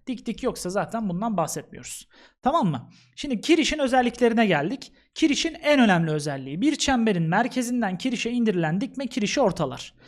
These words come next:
İspatını yapalım gelin sizlerle beraber. O ile A'yı birleştirelim. O ile B'yi birleştirelim. Bunları birleştirdiğimiz anda burada ikizkenar üçgen oluşur. Çünkü bunlar yarıçaptır.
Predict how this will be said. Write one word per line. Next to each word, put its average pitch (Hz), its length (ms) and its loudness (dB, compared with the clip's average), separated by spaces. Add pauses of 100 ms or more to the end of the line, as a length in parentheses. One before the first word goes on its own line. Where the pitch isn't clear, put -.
(200)
İspatını 269 460 2
yapalım 214 360 2
gelin 175 200 2
sizlerle 165 480 2
beraber. 151 460 2 (2000)
O 277 320 10
ile 240 120 8
A'yı 220 440 6
birleştirelim. 165 680 4
O 220 240 8
ile 233 200 4
B'yi 220 260 6
birleştirelim. 175 800 -2
Bunları 240 300 0
birleştirdiğimiz 220 640 0
anda 165 240 2
burada 220 160 0
ikizkenar 226 540 0
üçgen 180 280 0
oluşur. 156 340 -6
Çünkü 196 260 -4
bunlar 233 200 0
yarıçaptır. 214 760 2